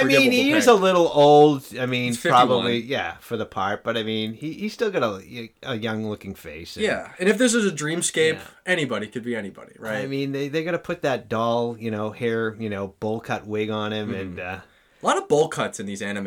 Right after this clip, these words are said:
Speaker 1: movies, and
Speaker 2: Yeah.
Speaker 1: I'm really like, it's a look. It's a
Speaker 2: Yeah.
Speaker 1: hard look, but it's a look.
Speaker 2: Yeah.
Speaker 1: Who was your chairman, Doctor Inui?
Speaker 2: Well, I thought, like, the,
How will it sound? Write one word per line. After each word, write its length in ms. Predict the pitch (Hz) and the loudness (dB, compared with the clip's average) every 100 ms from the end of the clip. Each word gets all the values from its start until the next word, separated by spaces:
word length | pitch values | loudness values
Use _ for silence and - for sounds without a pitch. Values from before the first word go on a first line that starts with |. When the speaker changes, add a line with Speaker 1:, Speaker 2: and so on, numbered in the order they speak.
| 92 | -8
Speaker 1:
movies, 320 | 90 87 90 113 | -10 -12 -12 -12
and 100 | 101 | -8
Speaker 2:
Yeah. 80 | |
Speaker 1:
I'm 80 | 117 | -6
really 260 | 151 226 139 | -2 0 0
like, 280 | 107 95 95 - - - - | -2 -6 -10 -20 -20 -20 -20
it's 180 | 62 151 | -14 -4
a 60 | 220 | -2
look. 400 | 123 120 - - _ | 0 -2 -4 -20 _
It's 200 | 131 202 | -8 -6
a 40 | |
Speaker 2:
Yeah. 60 | 190 | -4
Speaker 1:
hard 240 | 180 175 95 | -2 -4 -6
look, 200 | 90 - | -12 -12
but 120 | 104 | -12
it's 120 | 98 | -10
a 40 | |
look. 280 | 101 101 - _ _ _ - | -8 -8 -10 _ _ _ -14
Speaker 2:
Yeah. 160 | 98 101 - _ _ - | -12 -12 -16 _ _ 0
Speaker 1:
Who 100 | 240 | 2
was 160 | 208 | 2
your 260 | 226 190 160 | 2 2 0
chairman, 760 | - - 156 160 147 143 - 117 | -6 -6 -4 -2 -2 -4 -6 -4
Doctor 580 | 113 113 - 120 110 110 | -4 -4 -6 -6 -6 -8
Inui? 440 | 101 95 80 57 _ _ _ _ _ _ _ _ _ _ _ _ _ _ _ _ _ - - _ _ _ _ _ _ - | -12 -12 -14 -20 _ _ _ _ _ _ _ _ _ _ _ _ _ _ _ _ _ -20 -20 _ _ _ _ _ _ -4
Speaker 2:
Well, 400 | 143 143 139 123 | 2 2 2 -2
I 140 | 139 | -4
thought, 360 | 131 160 165 - | 0 2 2 0
like, 240 | 123 113 | -4 -2
the, 120 | 117 | -8